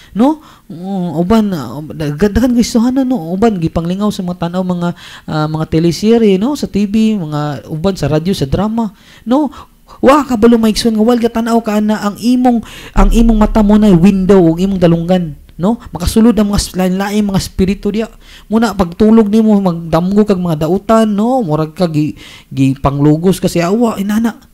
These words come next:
Tungod sa imong gipatan-aw. Pero tan-aw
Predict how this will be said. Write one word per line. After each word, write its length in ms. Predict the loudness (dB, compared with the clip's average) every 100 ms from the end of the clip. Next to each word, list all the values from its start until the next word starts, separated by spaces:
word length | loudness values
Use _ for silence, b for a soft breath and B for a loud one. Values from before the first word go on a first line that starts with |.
| b b 2
Tungod 240 | 4 4
sa 80 | 2
imong 220 | 2 2
gipatan-aw. 480 | 2 2 2 4 2 0 -6 B B
Pero 160 | -2 -2
tan-aw 480 | -4 -6 -2 0